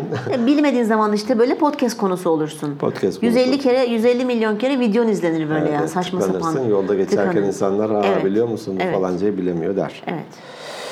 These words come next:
Speaker 1: Peki, biz dinleyicilerimizi, gene-, zaten bizim dinleyicimiz seçkin bir dinleyici.
Speaker 2: Kesinlikle. Bu soruyu Facebook'ta ama şey, <laughs> Instagram'da sormuş olsaydık hepsi eminim cevabını bilirler. <laughs>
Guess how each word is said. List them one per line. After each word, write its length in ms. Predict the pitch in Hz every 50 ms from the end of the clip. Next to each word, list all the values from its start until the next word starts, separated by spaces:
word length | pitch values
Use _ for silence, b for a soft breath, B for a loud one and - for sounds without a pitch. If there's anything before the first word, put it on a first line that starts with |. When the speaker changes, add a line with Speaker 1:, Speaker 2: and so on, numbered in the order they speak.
| B B B B B B - -
Speaker 1:
Peki, 320 | 185 165 160 160 151 117 - 123 - - - - - - - - - B B B B B B - - -
biz 360 | 139 139 139 139 - - - - - - - - - - -
dinleyicilerimizi, 1000 | 131 110 117 113 110 107 98 98 95 101 101 92 90 90 85 - 131 139 - - - - -
gene-, 180 | 107 104 104 - - -
zaten 500 | - 101 117 127 139 - - 123 104 107
bizim 260 | 120 117 123 113 92
dinleyicimiz 540 | 98 101 101 98 87 82 76 80 87 110 131
seçkin 500 | 123 - - 92 87 - - - 101 87
bir 100 | 82 78 - -
dinleyici. 540 | 82 - - - - - - - - 104
Speaker 2:
Kesinlikle. 600 | - - - - - 180 175 170 165 - 160 147 143 147 B B B B B B B B B B - - - - - - - -
Bu 100 | 339 339
soruyu 460 | 339 - 269 220 202 190 170 160 151
Facebook'ta 680 | 156 - - - 311 339 339 - - 208 - - 196 180 - -
ama 160 | 180 180 180
şey, 260 | 175 - 196 180 165 - 214
<laughs> 120 | - 214 -
Instagram'da 640 | 254 - 415 - - 294 233 233 220 208 202 202
sormuş 360 | 196 202 214 202 196 196 196 -
olsaydık 720 | - 277 320 269 269 - 233 196 196 208 277 311 - -
hepsi 300 | 403 339 - - - 247
eminim 420 | 226 277 269 247 233 240 269 330 466 480 - - - - - - - - - - - -
cevabını 420 | 240 240 220 196 185 220 233 202
bilirler. 280 | 196 180 160 147 160 -
<laughs> 40 | -